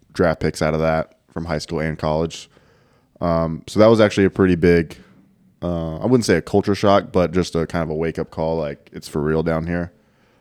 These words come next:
Um, whereas we played some serious baseball up in Kansas City, but, um, no disrespect to the guys that I played around, but there just wasn't as many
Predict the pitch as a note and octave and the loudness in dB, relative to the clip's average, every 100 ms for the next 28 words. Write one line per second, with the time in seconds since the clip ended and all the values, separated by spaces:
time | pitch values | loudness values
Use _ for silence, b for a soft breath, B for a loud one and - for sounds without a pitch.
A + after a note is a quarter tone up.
0 | _ F2+ E2+ E2 D#2 E2 E2 D#2+ D#2 - | _ -4 -2 -2 -4 -2 0 -2 -4 -10
1 | - _ _ _ A2 A2 - G#2 - F2 | -16 _ _ _ -4 -2 4 4 4 -6
2 | - F2 F2 F2 D#2+ - - _ _ _ | -2 -2 0 -2 -4 -12 -16 _ _ _
3 | D#2+ E2 - E2+ E2+ E2 E2 D#2 E2 D#2 | -4 -4 -2 0 0 -2 -8 -8 -10 -10
4 | - D#2+ D#2+ D#2 D#2+ - _ b b b | -8 -6 -6 -4 -6 -6 _ b b b
5 | b b _ E2 E2+ D#2+ D#2 - _ _ | b b _ -2 0 0 -4 -14 _ _
6 | _ - _ _ _ _ _ F2+ G#2 G2+ | _ -20 _ _ _ _ _ 2 4 4
7 | - F2+ F#2 E2 E2+ E2 E2+ E2 E2 E2 | -2 -4 -4 -2 -2 0 0 0 -2 -2
8 | F2+ E2+ E2 D#2+ E2 E2+ - _ _ _ | 0 0 -2 -4 -2 -4 -4 _ _ _
9 | F#2 F2 F#2 F2+ E2+ E2 E2+ E2+ | -2 -2 0 0 0 -6 -4 -6